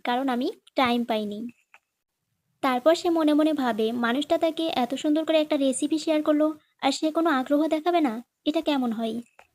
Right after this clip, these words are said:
তাই সে মো চ্যাংচ্যাংকে এত সুন্দর রেসিপি শেয়ার করার জন্য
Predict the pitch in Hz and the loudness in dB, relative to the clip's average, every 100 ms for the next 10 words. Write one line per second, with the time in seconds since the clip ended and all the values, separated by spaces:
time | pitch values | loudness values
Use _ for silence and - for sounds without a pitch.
0 | _ _ _ _ _ _ - 277 294 359 | _ _ _ _ _ _ 2 4 6 4
1 | 311 285 320 320 330 311 302 339 - 247 | 4 4 2 0 2 0 2 0 2 0
2 | 294 330 320 294 262 294 294 339 359 269 | 0 0 0 2 0 -2 -2 -2 0 0
3 | 247 294 311 302 269 | 2 2 0 0 -2